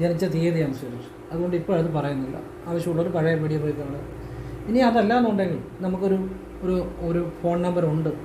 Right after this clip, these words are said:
അതല്ല, അത് ഒരുപാട് ആളുകൾക്ക് കൊടുത്തതാണ്. അങ്ങനെ ഉണ്ടെന്നുണ്ടെങ്കിൽ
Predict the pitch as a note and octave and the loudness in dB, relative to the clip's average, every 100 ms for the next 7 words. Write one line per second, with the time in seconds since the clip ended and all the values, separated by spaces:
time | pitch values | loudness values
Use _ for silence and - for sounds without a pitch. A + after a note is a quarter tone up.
0 | - - D3+ E3+ E3 F#3 E3+ F3 E3 F#3 | -12 -6 0 2 4 2 2 2 4 4
1 | F#3+ F#3 E3+ F3+ F3 E3+ D#3+ D#3+ E3 F3+ | 4 6 4 4 0 -2 0 0 2 0
2 | D3+ C#3 - - - - - - G3+ A#3+ | 0 -2 -8 -14 -16 -16 -16 -4 2 4
3 | A3 G#3 G3+ F#3+ A#3+ | 4 4 4 4 2